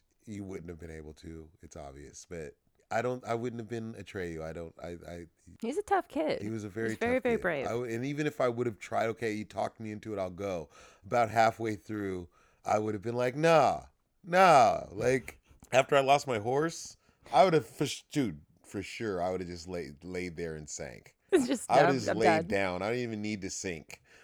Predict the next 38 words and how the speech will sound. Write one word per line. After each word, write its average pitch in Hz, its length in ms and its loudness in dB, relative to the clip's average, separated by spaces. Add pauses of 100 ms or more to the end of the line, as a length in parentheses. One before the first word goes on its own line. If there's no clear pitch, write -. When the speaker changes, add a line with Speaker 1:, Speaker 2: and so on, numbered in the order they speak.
Speaker 1:
I 135 100 4
would 135 120 -2
<laughs> - 0 -
just - 300 -10
laid 101 400 -2
down 90 260 -2
at 80 120 -10
that 80 220 -6
point. 78 360 -10
Like, 87 400 -4 (280)
it 127 120 -4
would 131 140 -2
have 127 100 -6
just, - 420 -8
I, 110 80 -2
yeah, 85 260 0
I 92 120 -4
wasn't, 107 420 -6
I 95 60 -4
wasn't, 92 340 -6 (160)
a, - 20 -16
I 87 60 -10
wasn't 87 340 -10
an 78 80 -12
Atreyu. 58 500 -14 (460)
Not 76 260 -12
at 67 60 -20
all. 50 260 -20 (360)
Speaker 2:
Since - 540 -6
Fantasia 240 580 -4
is 202 140 -8
built 190 320 -2
on 175 240 -4
our 226 240 -2
hopes 226 340 -4
and 143 140 -6
dreams, 240 320 -6 (200)
Speaker 1:
Mm-hmm. 87 280 -12